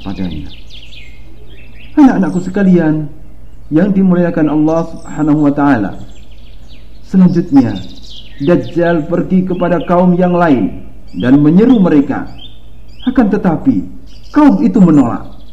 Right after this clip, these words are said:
Ya, kaum itu menolak seruan Dajjal. Maka Dajjal pun meninggalkan mereka.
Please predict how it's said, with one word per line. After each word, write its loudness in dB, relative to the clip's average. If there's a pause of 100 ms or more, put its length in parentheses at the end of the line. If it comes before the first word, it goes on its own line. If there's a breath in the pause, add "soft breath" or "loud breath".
(1120)
Ya, 0 (1080)
kaum 2
itu 0
menolak 0
seruan 2
Dajjal. 2 (500)
Maka -2
Dajjal 2
pun 2
meninggalkan 4
mereka. 2